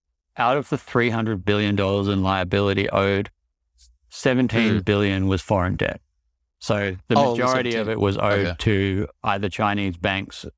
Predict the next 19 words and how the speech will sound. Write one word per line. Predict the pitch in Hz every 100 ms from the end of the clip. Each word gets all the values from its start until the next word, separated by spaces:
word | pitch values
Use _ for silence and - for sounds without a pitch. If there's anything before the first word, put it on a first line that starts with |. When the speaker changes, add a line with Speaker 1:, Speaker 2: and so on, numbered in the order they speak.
| _ _
Speaker 1:
but | 110
a | 113
lot | 117 120
of | 113
it | 117
was | 107 104
also | 104 95 110 98 92 -
owed | 110 101 98 95
to | - 101 95 90 - _ _ _ _
investors | 120 104 104 98 - 101 95 92 - - -
and | 117 92 90
contractors. | 110 95 104 - - - - _ _ _ _ _ _ _ -
Speaker 2:
Right. | 95 - - _ -
Speaker 1:
Yeah. |
Speaker 2:
Okay. | 113 87 - _ _ -
My | 92
mistake. | 90 - 80 - _ _ _ _ _ _ _ -
Yeah. | 92 - _ _ -
Good, | 107